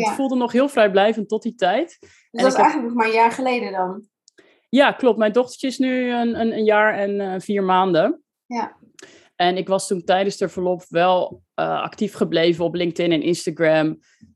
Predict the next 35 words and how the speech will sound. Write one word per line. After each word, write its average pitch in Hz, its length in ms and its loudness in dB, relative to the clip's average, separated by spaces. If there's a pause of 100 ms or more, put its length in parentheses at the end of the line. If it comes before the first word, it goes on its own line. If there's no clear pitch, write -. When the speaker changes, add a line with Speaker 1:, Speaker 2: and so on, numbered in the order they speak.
(140)
Speaker 2:
Ehm, 139 560 -4 (200)
ja, 139 260 -2
weet 147 120 -6
je, 175 100 -8
je 170 60 -4
zit 160 240 -4
veel 185 160 2
op 180 120 -4
de 160 100 -4
bank 160 300 2
en, 147 260 0
eh, 151 320 -6
je 151 100 -6
kan, 156 360 0
je 165 80 2
hebt 160 160 -2
<laughs> 185 420 2
juist - 160 -4
tijd 170 280 2
om 175 120 -4
lekker, 160 440 -4
eh, 151 240 0
een 147 80 -6
beetje 151 200 -4
te - 80 -18
scrollen. 147 400 -6
En 156 80 -2
ik 160 100 -2
vond 170 160 -6
dat 165 160 -4
ook 151 60 -8
leuk 160 220 -4
om 147 80 -12
te 147 140 -14
doen. 135 240 -10